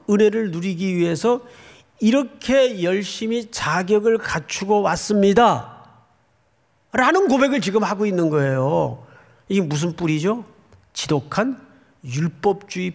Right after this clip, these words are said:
뿌리예요. 율법주의. 근데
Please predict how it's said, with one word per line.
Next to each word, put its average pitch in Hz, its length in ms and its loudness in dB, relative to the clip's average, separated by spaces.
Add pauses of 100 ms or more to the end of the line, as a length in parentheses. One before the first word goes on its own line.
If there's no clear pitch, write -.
뿌리예요. 101 600 -10 (1040)
율법주의. 143 800 -6 (2000)
근데 262 500 2